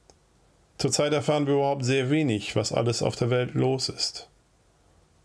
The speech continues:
Wir haben noch immer eine ganz schöne Zeit hier, obwohl den ganzen Tag Dienst ist. Auch das Essen geht jetzt einigermaßen. Außerdem kriegen wir noch Päckchenmarken.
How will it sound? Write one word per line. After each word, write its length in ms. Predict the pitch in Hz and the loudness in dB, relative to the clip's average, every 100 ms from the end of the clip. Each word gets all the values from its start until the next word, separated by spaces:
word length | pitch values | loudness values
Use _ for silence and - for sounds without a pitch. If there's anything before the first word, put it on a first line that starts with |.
| _ _ _ _ | _ _ _ _
Wir 120 | - | -2
haben 80 | 139 | 0
noch 100 | 147 | 0
immer 140 | 151 147 | 0 0
eine 100 | 127 | 0
ganz 220 | 139 151 | 0 0
schöne 300 | - 123 113 | 0 -2 -2
Zeit 380 | - 127 135 - | -2 -2 -2 -4
hier, 400 | 151 156 180 165 - _ _ _ - - | -2 0 -2 -6 -12 _ _ _ -12 -4
obwohl 560 | 117 127 143 143 156 147 _ - | 0 2 2 2 0 -4 _ -4
den 160 | 110 107 | -2 0
ganzen 480 | 120 135 - 127 - | -2 -2 -2 -2 -2
Tag 520 | 120 110 113 - - | -2 0 -2 -8 -6
Dienst 380 | 117 107 - - | -2 -2 -4 -8
ist. 420 | - - - - _ _ _ _ _ _ _ _ _ _ _ _ _ _ _ - | -6 -6 -8 -18 _ _ _ _ _ _ _ _ _ _ _ _ _ _ _ -2
Auch 140 | 127 | 0
das 140 | 143 | 0
Essen 500 | 113 160 - 120 104 - _ _ - | 0 0 0 -2 -2 -8 _ _ -4
geht 180 | 127 117 | -2 2
jetzt 260 | 123 - - | 0 0 0
einigermaßen. 920 | 131 127 113 107 117 131 - 147 143 _ _ _ _ _ _ _ - | 0 2 2 2 0 0 0 -2 -2 _ _ _ _ _ _ _ -2
Außerdem 380 | 135 139 156 135 | 0 2 0 0
kriegen 320 | - 143 143 | 0 2 2
wir 80 | 127 | 2
noch 300 | 127 139 - - _ _ - | 2 -2 -12 -20 _ _ -4
Päckchenmarken. 840 | 151 147 - 90 98 101 - - | -4 -2 -4 -2 -4 -4 -6 -8